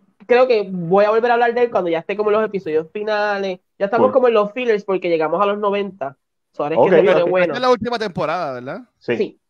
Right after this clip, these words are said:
Speaker 3: Qué triste. Pero
Speaker 1: So
Speaker 3: mucho,
Speaker 1: que
Speaker 3: seguro.
Speaker 1: Pero realmente me está gustando mucho. La serie como que, ah, se siente como bien madura en esta temporada.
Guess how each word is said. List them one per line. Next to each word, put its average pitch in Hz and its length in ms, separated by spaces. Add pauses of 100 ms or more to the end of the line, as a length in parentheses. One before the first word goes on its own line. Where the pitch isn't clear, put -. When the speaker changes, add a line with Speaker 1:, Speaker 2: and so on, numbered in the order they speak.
(380)
Speaker 3:
Qué 143 140
triste. 123 420 (480)
Pero 214 180
Speaker 1:
So 214 40
Speaker 3:
mucho, 196 240
Speaker 1:
que 180 160 (340)
Speaker 3:
seguro. 156 360 (920)
Speaker 1:
Pero 214 140
realmente 220 360
me 269 60
está 262 140
gustando 240 380
mucho. 233 300 (280)
La 190 180
serie 202 220
como 240 220
que, 196 100
ah, 185 200
se 208 120
siente 196 260
como 233 180
bien 196 180
madura 226 380
en 220 40
esta 226 160
temporada. 196 640